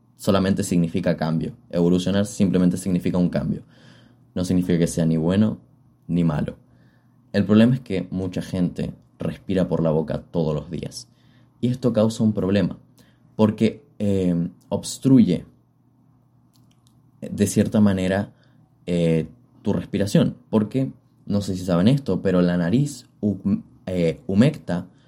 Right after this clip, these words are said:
básicamente es como un filtro del aire que entra a tus pulmones. El problema de respirar por la boca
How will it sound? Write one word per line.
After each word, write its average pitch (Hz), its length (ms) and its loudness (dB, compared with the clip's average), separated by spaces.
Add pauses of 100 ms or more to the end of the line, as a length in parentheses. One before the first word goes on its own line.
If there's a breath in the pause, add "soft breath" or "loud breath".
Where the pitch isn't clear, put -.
básicamente 104 640 2
es 101 120 -6
como 95 260 -2
un 90 120 2
filtro 139 640 0 (200)
del 92 240 0
aire 113 320 4
que - 240 -8
entra 101 560 0 (240)
a 87 100 -6
tus 90 140 -10
pulmones. 85 680 -4 (440 soft breath)
El 117 180 2
problema 113 460 2
de 185 60 0
respirar 113 420 -4
por 101 140 -8
la 90 80 -4
boca 131 380 -4